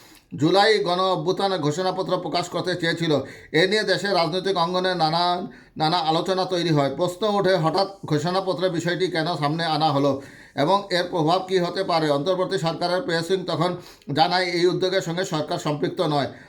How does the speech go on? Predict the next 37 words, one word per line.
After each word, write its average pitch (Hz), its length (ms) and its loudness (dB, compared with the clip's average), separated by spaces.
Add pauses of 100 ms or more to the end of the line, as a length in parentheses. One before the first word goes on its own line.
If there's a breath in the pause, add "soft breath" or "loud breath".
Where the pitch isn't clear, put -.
(140 loud breath)
তবে 185 260 2
তিরিশে 196 400 2
ডিসেম্বর 196 400 0
রাতে 190 280 0
জরুরি 185 400 2
প্রেস 180 240 2
ব্রিফিংয়ে 180 380 2
প্রধান 175 280 0
উপদেষ্টা 175 480 -2
প্রেস 170 220 -2
সচিব 180 320 -2 (100)
শফিকুল 180 340 0
আলম 165 280 2
জানান, 160 300 0 (380 loud breath)
জাতীয় 147 320 2
ঐক্যমত্যের 185 540 0
ভিত্তিতে 185 420 2
জুলাই 170 320 2
গণ 160 160 0
অভ্যুত্থানের 165 600 0
একটি 185 200 -2
ঘোষণাপত্র 160 640 -2
তৈরির 170 360 2
উদ্যোগ 156 300 0
নেওয়া 147 200 2
হয়েছে। 143 340 2
এদিকে 170 320 2
তিরিশে 180 380 0
ডিসেম্বর 190 460 0 (440 loud breath)
রাতের 147 300 2
বৈঠকের 185 400 2
পর 190 200 2
একত্রিশে 180 480 0
ডিসেম্বর 185 340 -2
শহীদ 180 340 0
মিনারে 175 380 0
মার্চ 160 360 0